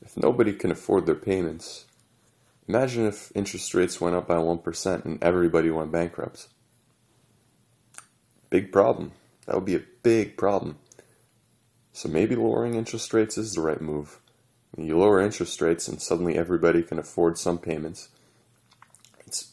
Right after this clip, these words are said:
a hell of a lot less than what it might be if interest rates were five percent. But at least you're getting some kind of money back, right? Instead of getting five percent interest, you get two percent interest or one percent interest. It's better than nothing. It's better than the person saying, "Fuck it,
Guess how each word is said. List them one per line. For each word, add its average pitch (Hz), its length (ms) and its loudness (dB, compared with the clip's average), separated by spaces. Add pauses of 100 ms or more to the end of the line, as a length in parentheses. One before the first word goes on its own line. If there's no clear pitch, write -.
(120)
a - 80 -12
hell 92 200 10
of 90 100 8
a 92 40 4
lot 87 260 6
less 98 440 0 (400)
than 82 160 0
what 87 140 6
it 82 60 -2
might 87 280 -2 (380)
be 95 300 -2
if 90 160 -4
interest - 360 -6
rates 85 200 -2
were - 60 -2
five - 320 -2
percent. 92 400 -6 (720)
But 92 140 10
at 90 160 8
least - 460 -2 (420)
you're 113 160 4
getting 113 280 4
some 131 200 -4
kind 87 220 0
of 80 80 -6
money 85 220 0
back, 87 380 0
right? 104 280 0 (1000)
Instead 95 240 0
of 87 60 -2
getting 87 220 4
five 95 300 6
percent 98 260 -2
interest, 101 360 -4
you 110 120 0
get 95 80 -2
two 127 120 -2
percent 87 340 -6
interest - 440 -12
or 82 80 -2
one 98 180 2
percent 85 320 -8
interest. - 420 -14
It's - 120 -16
better - 280 4
than 90 240 0
nothing. 92 400 -2 (300)
It's - 100 -16
better 92 180 6
than 85 100 2
the 82 60 -6
person 87 300 0
saying, 80 260 -4
"Fuck 98 320 -2
it, - 80 -14